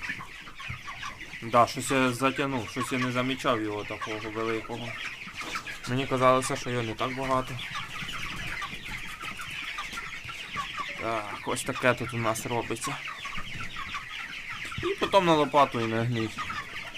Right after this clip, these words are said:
Ну таке тут ось знизу, воно сухе.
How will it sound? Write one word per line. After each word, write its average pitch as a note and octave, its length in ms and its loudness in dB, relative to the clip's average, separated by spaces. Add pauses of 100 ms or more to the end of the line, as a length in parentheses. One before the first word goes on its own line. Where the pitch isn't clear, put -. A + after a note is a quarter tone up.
(480)
Ну E3+ 100 0
таке G3+ 240 10
тут B2+ 160 2
ось C3 140 4
знизу, C#3+ 540 2
воно B2 280 0 (1700)
сухе. A#2+ 600 2